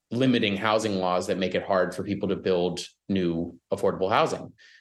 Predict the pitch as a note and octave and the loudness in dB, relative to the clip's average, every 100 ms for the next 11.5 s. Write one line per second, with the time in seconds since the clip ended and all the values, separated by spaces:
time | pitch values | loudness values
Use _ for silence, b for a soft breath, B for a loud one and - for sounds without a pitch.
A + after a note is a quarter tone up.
0 | b - G2+ F#2 G#2+ G2 A#2 D3 A#2 G#2 | b -4 -4 0 0 0 2 2 2 0
1 | G#2 G#2 G#2+ - - F#2 A2 A2+ G#2+ F2+ | -4 -4 -4 -4 -4 -2 0 2 2 0
2 | G2+ F#2 F#2 - F#2 F#2+ F#2 F2+ A#2+ F#3 | 2 0 0 -4 -6 -4 -2 0 2 2
3 | C3 G2 G2 F#2 F2+ F#2 G2 F2+ F2 F2 | 2 2 0 0 -2 -2 2 2 4 2
4 | F2 - _ _ B2 A#2 G#2 G2+ G#2 A2 | -2 -14 _ _ -4 0 0 2 2 2
5 | F#2 F#2 F2 F2 - G2 F2 E2 E2 - | 0 0 -2 -6 -6 -2 0 -2 -4 -2
6 | G#2 G2 - - G2+ G2+ F#2 G#2+ G2 F#2+ | 0 0 -2 -4 -2 -2 -2 -2 -2 0
7 | G2 F#2 F#2 F2+ F2 F2 F2 - G2+ G#2+ | 0 2 0 0 2 0 -2 -2 0 -2
8 | - F2+ E2+ F2 F2 - - - _ - | 0 2 2 2 0 -2 -4 -10 _ -6
9 | - F#2 - - _ - F#2 F#2 F#3+ F#3+ | -2 -2 -4 -16 _ -2 -2 0 -2 2
10 | F#2+ D#2+ - - _ _ _ A#2+ A#2+ A#2 | 0 0 -4 -18 _ _ _ -2 0 4
11 | A#2 A2 G2+ G2 | 4 4 2 -2